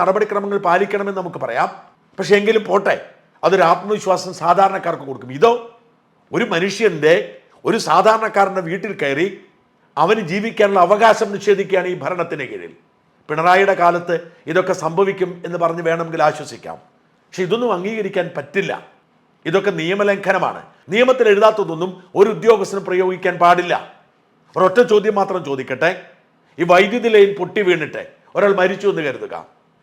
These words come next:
നിങ്ങൾ ഇന്നേ വരെ ആ വൈദ്യുതി ലൈൻ പൊട്ടി വീണ് മരിച്ച ആൾക്ക്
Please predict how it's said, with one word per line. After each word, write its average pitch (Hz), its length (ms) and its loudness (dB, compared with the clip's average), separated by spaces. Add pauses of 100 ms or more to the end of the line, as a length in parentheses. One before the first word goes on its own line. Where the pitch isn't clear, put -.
(220)
നിങ്ങൾ 233 280 4
ഇന്നേ 214 300 4
വരെ 101 160 -6 (460)
ആ 170 80 6 (120)
വൈദ്യുതി 202 360 4
ലൈൻ 202 200 6
പൊട്ടി 185 220 -4
വീണ് 185 180 2
മരിച്ച 170 240 0 (120)
ആൾക്ക് 156 260 -2